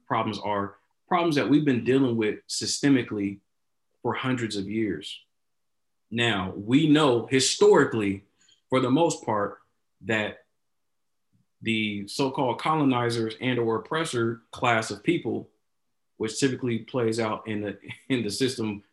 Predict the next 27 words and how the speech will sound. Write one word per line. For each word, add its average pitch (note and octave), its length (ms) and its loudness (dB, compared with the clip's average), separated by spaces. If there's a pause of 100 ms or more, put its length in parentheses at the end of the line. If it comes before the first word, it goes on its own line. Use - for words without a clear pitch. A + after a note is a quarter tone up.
that G2+ 120 -2
we're G#2+ 180 0
in G#2+ 320 0 (260)
as G2+ 420 -4
European, A2 760 -2
Euro-Americans, G#2 840 -2
i G2+ 200 -4
e G2+ 100 -6
white G2 240 -6
people, F#2+ 320 -12 (240)
those F3+ 300 4
folks C3 400 2
are A2 180 0
not A#2+ 420 0 (200)
here, D#3+ 440 0
and G#2+ 340 -2 (100)
their C#3 380 2
mission B2 420 0
is G#2 140 -4
not C3 240 -4
predicated B2 580 -4
on G2+ 340 -4 (280)
helping C3+ 500 -2
us G2+ 200 -6
solve G2 380 -4
our F#2 120 -2
problems. - 640 -12